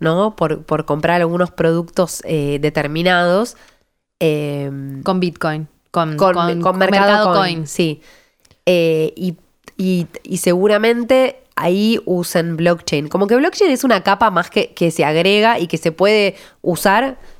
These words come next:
Speaker 1: en tecnologías, eh, que ya conocemos como Instagram, en donde vos hoy ya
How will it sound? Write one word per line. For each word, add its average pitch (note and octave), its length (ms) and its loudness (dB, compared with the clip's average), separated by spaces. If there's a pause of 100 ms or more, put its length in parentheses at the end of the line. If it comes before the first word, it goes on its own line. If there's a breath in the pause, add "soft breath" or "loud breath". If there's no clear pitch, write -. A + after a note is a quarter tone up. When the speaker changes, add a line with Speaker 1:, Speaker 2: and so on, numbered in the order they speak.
(280 soft breath)
Speaker 1:
en E3 260 0
tecnologías, E3 680 0 (120)
eh, C#3+ 340 -2
que D#3 120 -2
ya F3 180 -2
conocemos G3 420 0
como E3 260 0
Instagram, E3+ 720 -2
en D#3 140 -2
donde D#3 200 2
vos F3 300 0 (360 loud breath)
hoy G3 240 4
ya G3 360 2